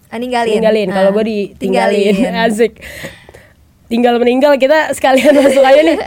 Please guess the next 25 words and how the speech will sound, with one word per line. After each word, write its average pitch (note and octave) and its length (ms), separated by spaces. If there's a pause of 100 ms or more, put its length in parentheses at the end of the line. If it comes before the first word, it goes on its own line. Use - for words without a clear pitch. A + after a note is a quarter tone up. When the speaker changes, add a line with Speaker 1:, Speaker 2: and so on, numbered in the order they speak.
(320)
Speaker 2:
ke - 100
promo B3+ 340
film B3 280
Tinggal A#3 300
Meninggal B3 280
karena C4+ 220
udah A#3+ 240
pas G#3+ 240
banget G#3+ 340
sama G#3 300
judul G3+ 280
edisi G3 260
kita. G3 320 (600)
Siapa G#3+ 260
duluan A#3 220
nih A#3+ 100
kira-kira G#3+ 340
nih? G3 200
Speaker 1:
Eh, A#3+ 340
gue A#3 120
boleh. B3 280 (500)
Speaker 2:
Lo, F#3+ 160
Mon. E3+ 180 (240)
Speaker 1:
Oke, G3 560
misalkan B3 1120